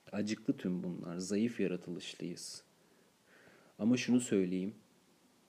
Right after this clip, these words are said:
Ben yalnız bir insan olmasaydım şu an,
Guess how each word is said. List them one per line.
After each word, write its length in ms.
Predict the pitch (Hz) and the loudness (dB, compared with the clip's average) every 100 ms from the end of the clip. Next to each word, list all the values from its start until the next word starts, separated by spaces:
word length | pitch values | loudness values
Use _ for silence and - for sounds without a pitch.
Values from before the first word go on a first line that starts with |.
| _ - - - - - - _ - | _ -20 -20 -20 -20 -20 -20 _ 0
Ben 140 | 104 | 4
yalnız 560 | 120 123 110 117 120 117 | 8 8 8 4 2 2
bir 60 | |
insan 320 | 107 104 110 110 | 0 0 -2 0
olmasaydım 680 | 120 117 92 78 80 80 | 0 0 -2 -4 -6 -6
şu 200 | - 92 | -8 -6
an, 120 | 98 | -6